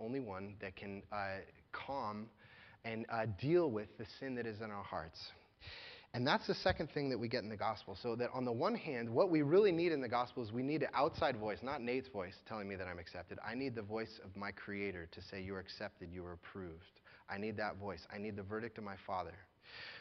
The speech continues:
But second, what we get in the gospel is the name of his Son. We get the name of his Son, Jesus. And, um, you know, w-, one of the things, this passage, this little paragraph I read to you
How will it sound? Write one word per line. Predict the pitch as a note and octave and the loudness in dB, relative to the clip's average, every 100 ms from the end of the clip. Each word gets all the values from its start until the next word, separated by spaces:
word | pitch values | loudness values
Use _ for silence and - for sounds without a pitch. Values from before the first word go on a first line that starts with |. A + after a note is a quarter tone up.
| - - | -10 -6
But | A#2 | -4
second, | - G3+ A3 - A2 | 2 2 2 2 -2
what | A2+ A2 | 0 0
we | A2+ | 2
get | B2+ | 0
in | B2+ | 0
the | A#2 | 0
gospel | G#2+ G2+ - A#2 A2+ | 0 0 -2 -4 -4
is | G2+ G#2 | -4 -4
the | G#2 | -2
name | G#2 B2 G#2 F#2 F#2 F#2+ _ - | -2 -2 -4 -6 -10 -12 _ -16
of | F#2+ | -14
his | - G2+ - - | -10 -10 -10 -10
Son. | G2 E2 - - - - _ _ _ _ _ _ - - - - - A#2 | -12 -12 -20 -20 -20 -20 _ _ _ _ _ _ -20 -20 -20 -20 -8 -2
We | B2+ | 2
get | C3+ C3 - G#2 | 4 4 2 0
the | |
name | A2+ A2+ B2+ A#2+ G2+ G2+ G#2 - - _ _ _ - | 2 2 0 0 -2 -4 -6 -16 -20 _ _ _ -10
of | G2+ - | -10 -6
his | G2+ - | -6 -4
Son, | A2 G#2 | -4 -4
Jesus. | G2 G2 F2+ F2 - - - _ _ _ - - - - - - | -4 -6 -6 -10 -12 -16 -18 _ _ _ -20 -18 -18 -20 -12 -4
And, | A2+ A2+ | 0 2
um, | A2+ G#2+ G#2+ G#2+ - - _ - | 2 2 -2 -4 -10 -20 _ -6
you | - | -2
know, | G#2+ G2+ | 0 0
w-, | F#2 A2+ - | -2 -6 -8
one | G#2 B2 | -4 0
of | B2 | 0
the | A#2+ | -2
things, | G#2+ | -6
this | C3 - | -6 -6
passage, | - C3+ B2 G#2 G2 | 0 0 0 -4 -6
this | G2 | -6
little | A2+ G2+ | -6 -4
paragraph | - A#2 G#2+ F#2+ | -4 -2 0 -2
I | F#2+ | -2
read | F#2+ G#2 G2 | -2 -2 -4
to | |
you | F#2+ | -6